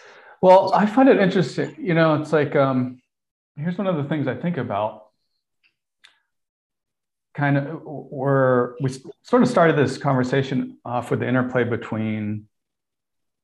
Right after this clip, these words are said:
our internal world and how that relates to our external world. Talked a little bit about, you know, the technical versus the psychological. So I'm curious about this question because someplace, like, I'm here, uh,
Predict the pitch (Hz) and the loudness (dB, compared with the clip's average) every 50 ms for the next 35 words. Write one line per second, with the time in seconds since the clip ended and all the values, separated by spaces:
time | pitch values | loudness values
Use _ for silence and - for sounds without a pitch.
0 | _ _ _ _ _ _ _ _ - - _ - 120 113 117 110 - 147 139 143 | _ _ _ _ _ _ _ _ -14 -12 _ -4 -4 -2 -2 -2 0 2 2 4
1 | 143 131 127 139 135 139 139 139 139 135 - - 123 113 104 107 110 110 113 - | 2 2 2 2 2 4 4 2 2 0 -2 -6 -6 -6 -4 -4 -4 -4 -4 -4
2 | 110 110 110 107 107 - 104 101 92 - - - - 123 123 123 120 120 120 120 | -4 -4 -4 -4 -6 -6 -6 -6 -6 -6 -8 -8 -6 -4 -4 -4 -4 -4 -2 -2
3 | 117 117 117 117 - _ _ _ _ _ _ _ _ _ _ _ _ _ _ _ | -2 -2 -4 -6 -10 _ _ _ _ _ _ _ _ _ _ _ _ _ _ _
4 | _ _ _ _ _ - 110 113 110 - 110 104 107 104 101 107 107 104 101 104 | _ _ _ _ _ -4 -4 -4 -4 -6 -6 -6 -6 -4 -4 -4 -6 -6 -6 -4
5 | 101 98 98 95 - - - _ _ _ _ 120 107 101 101 95 92 - - _ | -4 -2 -2 -4 -6 -10 -16 _ _ _ _ -12 -12 -12 -12 -12 -14 -16 -18 _
6 | _ _ _ _ - 113 101 98 - 120 113 113 120 127 123 - 120 117 110 104 | _ _ _ _ -10 -10 -10 -4 -4 -4 -2 0 -2 -2 0 0 -2 -2 0 -2
7 | 101 98 - - 104 98 101 - 98 98 - 98 95 - - 104 95 101 107 104 | -4 -6 -6 -10 -12 -12 -10 -10 -12 -6 -4 -6 -6 -4 -2 -2 0 0 0 -2
8 | 107 107 107 - 110 110 110 107 107 - - _ _ _ _ _ _ _ _ _ | -6 -6 -4 -4 -2 0 0 0 -2 -6 -14 _ _ _ _ _ _ _ _ _
9 | - - - _ _ _ _ _ _ _ _ _ _ _ _ _ _ _ - - | -20 -20 -20 _ _ _ _ _ _ _ _ _ _ _ _ _ _ _ -20 -10
10 | - - 147 135 127 127 - 170 180 180 180 175 143 147 139 143 127 - - - | -2 0 0 2 2 0 2 2 2 2 2 2 0 0 0 0 -4 -6 0 2
11 | 214 226 220 - 160 131 123 - - 127 120 113 113 - - 180 175 - 220 214 | 2 2 2 0 -2 -2 -2 -2 -2 -4 -6 -6 -8 -8 -6 -6 -4 -2 -2 -2
12 | 185 - - - - - 143 131 127 - 143 135 131 131 139 135 135 127 120 127 | -2 -4 -10 -14 -16 -12 -10 -10 -4 -2 -2 0 0 0 0 0 2 0 -2 -4
13 | 131 - - _ _ _ _ - 117 110 107 101 95 90 - | -6 -12 -20 _ _ _ _ -14 -12 -10 -10 -10 -10 -10 -12